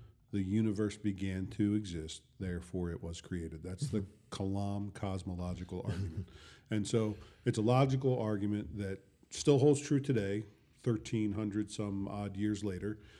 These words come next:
Speaker 1: um, that order doesn't come from chaos,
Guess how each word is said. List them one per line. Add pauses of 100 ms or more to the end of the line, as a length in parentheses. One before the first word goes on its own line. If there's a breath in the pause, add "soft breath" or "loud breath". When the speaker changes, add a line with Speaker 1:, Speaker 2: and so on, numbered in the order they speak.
(260 soft breath)
Speaker 1:
um, (420)
that (280)
order
doesn't
come
from
chaos,